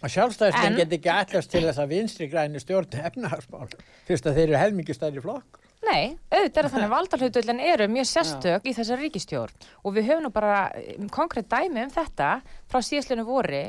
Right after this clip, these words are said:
Speaker 2: þar sem að fjármálaáætlun var samþykkt af þessari ríkisstjórn,
Speaker 3: Mm.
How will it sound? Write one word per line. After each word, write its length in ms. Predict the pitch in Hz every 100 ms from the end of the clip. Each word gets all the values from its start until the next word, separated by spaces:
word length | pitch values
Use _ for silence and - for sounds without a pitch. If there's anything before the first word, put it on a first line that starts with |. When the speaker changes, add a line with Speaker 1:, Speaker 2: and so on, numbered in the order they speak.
| -
Speaker 2:
þar 180 | - 254
sem 160 | - 311
að 140 | 240
fjármálaáætlun 760 | 240 269 339 226 170 147 - 170
var 140 | 240
samþykkt 640 | - 151 135 - 127 - -
af 220 | 170 202
þessari 380 | 294 - 330 320
ríkisstjórn, 480 | 311 170 147 135 -
Speaker 3:
Mm. 160 | 160